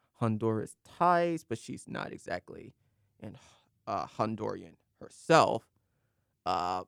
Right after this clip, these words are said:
the information that I found her didn't indicate that it, either situation, so. But she competed in three events. Uh,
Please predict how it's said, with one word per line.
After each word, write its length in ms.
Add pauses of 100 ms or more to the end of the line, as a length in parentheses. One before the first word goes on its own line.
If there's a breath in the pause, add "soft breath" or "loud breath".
(140)
the 180
information 460
that 120
I 60
found 320
her 140
didn't 260
indicate 560
that 160 (260)
it, 120 (240)
either 260
situation, 560
so. 300 (1040 loud breath)
But 240 (480)
she 300
competed 560
in 360 (360)
three 200
events. 480 (380)
Uh, 340